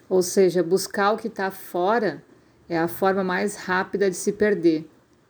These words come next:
E esse caminho pode ser sem volta. Quando estudamos sem objetivo real,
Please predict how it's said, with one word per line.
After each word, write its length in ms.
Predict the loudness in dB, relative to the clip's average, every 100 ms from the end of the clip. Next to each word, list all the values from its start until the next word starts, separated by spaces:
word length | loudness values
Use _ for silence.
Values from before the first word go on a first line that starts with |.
| _ _ _ _ _ -20 -16 0
E 160 | 6
esse 260 | 6 6 0
caminho 440 | -6 -6 -6 -6
pode 300 | -6 -6 -6
ser 340 | -6 -2 -2 -2
sem 300 | 0 0 0
volta. 580 | 0 0 -2 -8 -14 -16 _ _ _ _ _ _ _ _ _ _ -20 _ _ 0
Quando 520 | 2 4 4 4 4
estudamos 1120 | 4 -2 -6 0 2 2 -2 -6 -10 -12 -14 _ _ _
sem 300 | -6 -2 0
objetivo 580 | 2 2 2 0 -2 0
real, 580 | 0 -2 0 -2 -2